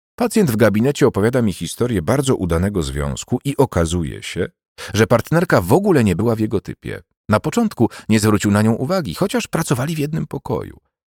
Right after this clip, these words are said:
W miarę jej poznawania odkrył u niej wiele cech niesłychanie atrakcyjnych. Z typowych kolegi i koleżanki z pracy zrodził się udany związek oparty na przyjaźni i namiętności. Taka droga jest możliwa,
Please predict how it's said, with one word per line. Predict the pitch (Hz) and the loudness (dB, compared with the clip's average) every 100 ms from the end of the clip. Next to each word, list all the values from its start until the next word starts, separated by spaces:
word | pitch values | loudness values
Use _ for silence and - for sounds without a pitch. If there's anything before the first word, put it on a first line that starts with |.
| _ _ - | _ _ -6
W | 80 | 2
miarę | 113 117 98 | 4 4 4
jej | 92 85 | 2 2
poznawania | 87 78 73 101 95 - | 0 0 0 0 0 0
odkrył | 107 - - 117 - | -2 -2 -2 -2 0
u | |
niej | 90 87 | 0 2
wiele | 78 95 | 2 0
cech | 85 101 95 - - | 2 0 -2 -8 -4
niesłychanie | 95 90 90 82 113 208 | -2 0 0 0 0 -2
atrakcyjnych. | - 64 - - 60 65 - _ _ _ _ | -4 -6 -8 -8 -6 -8 -10 _ _ _ _
Z | - | -4
typowych | 247 233 185 135 | 0 2 2 0
kolegi | - 101 101 90 85 | 2 2 2 0 -4
i | |
koleżanki | - 87 82 92 107 80 | -2 0 2 0 0 -4
z | - | -4
pracy | 90 90 - 117 - - - | 0 0 0 -4 -6 -12 -2
zrodził | 113 285 208 | 2 4 2
się | 170 160 | 0 2
udany | - 110 143 | 2 2 2
związek | 98 107 135 131 - | 2 0 0 -2 -4
oparty | - 123 131 | -4 0 0
na | 107 | 0
przyjaźni | 87 85 87 87 110 143 - - | -2 -2 0 2 0 -4 -10 -4
i | 80 | -2
namiętności. | 76 92 160 170 - - - - - _ _ _ _ _ | 0 0 -2 -6 -10 -12 -16 -18 -18 _ _ _ _ _
Taka | 233 - | -4 0
droga | 123 131 110 | 2 4 4
jest | 95 92 | 2 2
możliwa, | 98 92 117 76 | -2 -2 -4 -6